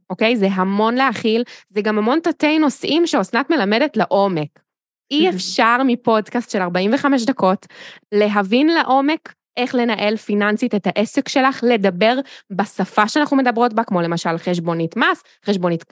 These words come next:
Speaker 1: מס קבלה, אה, דרישת תשלום, אה, שוטף פלוס, יש פה המון המון מידע.
Speaker 2: אבל זה
Speaker 1: המידע
Speaker 2: פותח את הראש, זה אני,
Speaker 1: נכון.
Speaker 2: אני ממש מקווה שזה ככה יפתח איזה
Speaker 1: אני מסכימה
Speaker 2: פתח
Speaker 1: מאוד.
Speaker 2: למשהו.
Speaker 1: אני חושבת שזה מאוד פותח את הראש,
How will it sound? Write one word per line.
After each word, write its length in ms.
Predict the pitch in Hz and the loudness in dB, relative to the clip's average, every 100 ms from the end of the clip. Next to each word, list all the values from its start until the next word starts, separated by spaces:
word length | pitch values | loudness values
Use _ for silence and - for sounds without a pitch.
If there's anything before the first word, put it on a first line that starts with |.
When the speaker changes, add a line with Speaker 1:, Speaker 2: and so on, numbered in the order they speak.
| 202 | -4
Speaker 1:
מס 200 | 175 - | -4 0
קבלה, 360 | 170 165 240 381 - - | 0 4 4 2 -2 -6
אה, 100 | 185 185 | -2 0
דרישת 320 | 180 185 175 | 0 0 0
תשלום, 500 | - 180 - 330 381 294 - _ | 0 -2 2 4 4 0 -6 _
אה, 120 | 185 | -4
שוטף 340 | 170 180 185 180 | -2 -2 -2 -2
פלוס, 300 | - 381 311 - | 0 2 0 -4
יש 140 | 240 | -2
פה 160 | - 339 | 2 2
המון 340 | 208 233 302 - | 2 0 0 -2
המון 360 | 190 185 208 220 - _ _ _ | -4 -2 -2 -4 -12 _ _ _
מידע. 320 | 190 175 175 151 _ _ _ _ _ | -4 0 -2 -4 _ _ _ _ _
Speaker 2:
אבל 120 | 214 | 0
זה 60 | 233 | 2
Speaker 1:
המידע 280 | 214 247 294 | 2 2 2
Speaker 2:
פותח 40 | |
את 60 | 302 | 2
הראש, 480 | 254 208 165 - - _ - | 2 2 0 -6 -14 _ -6
זה 180 | 202 214 | 0 2
אני, 120 | 220 | 2
Speaker 1:
נכון. 200 | 202 381 | 2 2
Speaker 2:
אני 60 | 453 | 0
ממש 160 | 240 240 | -2 -2
מקווה 320 | 285 247 247 | -2 2 0
שזה 260 | 254 269 226 | 0 -2 -2
ככה 600 | 220 214 196 185 185 170 - _ _ - | -2 -2 0 2 2 -2 -6 _ _ -20
יפתח 400 | 208 - 262 254 | -18 -2 0 0
איזה 140 | 233 | 0
Speaker 1:
אני 140 | 220 220 | 2 0
מסכימה 320 | 202 - 262 | -2 -2 -2
Speaker 2:
פתח 120 | 214 | 0
Speaker 1:
מאוד. 240 | 233 208 196 | 0 0 0
Speaker 2:
למשהו. 360 | 185 180 - 160 - _ _ _ 202 | 0 -2 -8 -12 -14 _ _ _ -4
Speaker 1:
אני 140 | 202 | -2
חושבת 260 | 202 240 294 | 0 0 2
שזה 160 | 226 | 0
מאוד 240 | 196 - 208 | 2 2 2
פותח 320 | 359 311 254 | 0 0 -2
את 80 | - | -2
הראש, 300 | 196 311 | -2 -2